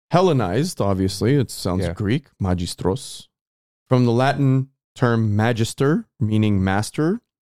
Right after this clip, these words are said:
Speaker 1: was more of an honorary title granted by the Byzantine emperor to esteemed aristocrats.
Speaker 2: Mm-hmm.
Speaker 1: Your favorite word.
Speaker 2: Yes.
Speaker 1: Unlike
Speaker 2: Aristocrats.
Speaker 1: <laughs>
Speaker 2: I love that word.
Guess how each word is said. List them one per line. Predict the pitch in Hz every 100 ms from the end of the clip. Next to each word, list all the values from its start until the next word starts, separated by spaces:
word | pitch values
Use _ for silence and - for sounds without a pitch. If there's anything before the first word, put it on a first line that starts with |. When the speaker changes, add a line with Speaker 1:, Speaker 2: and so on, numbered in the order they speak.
| _
Speaker 1:
was | 113 113 104
more | 123 147 160
of | 143
an | - -
honorary | 160 175 160 143 131
title | 123 107 107
granted | 98 110 127 131 110
by | 95 110
the | 110
Byzantine | 98 104 104 107 101 95 -
emperor | 147 143 107 92 131 - -
to | 107 98
esteemed | - - 139 160 160 139 -
aristocrats. | 151 131 - - - - - - - -
Speaker 2:
Mm-hmm. | 104 104 107 160 262 _ _ _ _
Speaker 1:
Your | - 101
favorite | 117 101 92
word. | 107 95 - _ -
Speaker 2:
Yes. | 98 98 95 - -
Speaker 1:
Unlike | 127 135 156 170 -
Speaker 2:
Aristocrats. | - 127 98 - - - 240 - 311 -
Speaker 1:
<laughs> | 269 - - -
Speaker 2:
I | 104
love | 98 107 98
that | 98 104
word. | 92